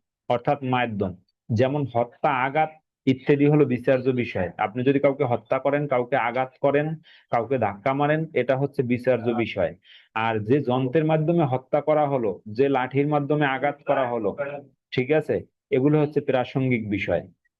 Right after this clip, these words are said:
এটা গেল প্রাসঙ্গিক বিষয়। আর হচ্ছে প্রতিটা ঘটনা বা বিষয় একটি বিচার্য বিষয়। আমাদের যে প্রত্যেকটা ঘটনা থাকবে বা বিষয় থাকবে, এই সবগুলোই হচ্ছে একটা বিচার্য বিষয়।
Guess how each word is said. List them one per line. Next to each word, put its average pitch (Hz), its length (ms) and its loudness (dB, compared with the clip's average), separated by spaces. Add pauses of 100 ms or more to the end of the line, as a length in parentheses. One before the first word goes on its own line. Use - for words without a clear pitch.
(380)
এটা 139 180 0
গেল 143 220 0
প্রাসঙ্গিক 127 640 -2
বিষয়। 98 340 0 (440)
আর 117 320 -2
হচ্ছে 147 280 0 (180)
প্রতিটা 165 420 2
ঘটনা 165 460 0 (460)
বা 135 140 2
বিষয় 127 420 0
একটি 156 240 0
বিচার্য 123 460 0
বিষয়। 110 320 0
আমাদের 120 300 2
যে 131 80 -2
প্রত্যেকটা 135 500 -4
ঘটনা 117 420 0
থাকবে 139 300 -2
বা 143 140 2
বিষয় 123 340 0
থাকবে, 139 320 -2 (440)
এই 123 120 2
সবগুলোই 120 520 2
হচ্ছে 151 220 2
একটা 131 200 0
বিচার্য 110 480 0
বিষয়। 107 380 0